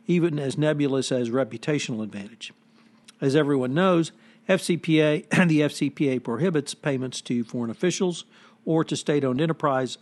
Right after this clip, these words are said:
employees to obtain or retain business or secure to an improper business advantage. Nevertheless, many U S companies view franchisees as different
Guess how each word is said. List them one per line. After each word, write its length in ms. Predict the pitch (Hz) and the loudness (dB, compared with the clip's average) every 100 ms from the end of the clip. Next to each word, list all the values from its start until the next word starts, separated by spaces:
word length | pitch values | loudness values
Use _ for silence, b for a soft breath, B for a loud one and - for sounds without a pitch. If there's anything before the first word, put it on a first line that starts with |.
| _ | _
employees 480 | - 120 190 180 131 | -12 -4 0 0 0
to 100 | - | -2
obtain 300 | 120 160 143 | -4 -2 -2
or 40 | 123 | -4
retain 360 | 117 135 123 | -4 -4 -2
business 420 | 147 170 160 - | -2 0 -2 -2
or 60 | 127 | -6
secure 480 | - - 208 180 131 - - _ - | -8 -4 0 0 0 -8 -20 _ -6
to 140 | 120 | -4
an 160 | 120 156 | -4 -6
improper 440 | 117 - 113 110 | -8 -6 -4 -6
business 420 | 104 113 - 107 143 | -8 -10 -14 -16 -14
advantage. 480 | 117 104 117 - - B B B B B B - | -12 -12 -14 -20 -20 B B B B B B -2
Nevertheless, 420 | 233 220 220 - | 0 2 2 4
many 200 | 214 190 | 4 6
U 100 | 175 | 4
S 100 | - | 2
companies 400 | 180 165 156 127 | 0 0 -2 -2
view 180 | 143 143 | -2 -2
franchisees 1080 | 165 165 - 139 123 120 175 131 107 - B B B - | 0 0 -2 -2 -2 0 0 0 -4 -10 B B B -6
as 180 | 123 - | -6 2
different 420 | 185 180 135 | 2 2 -2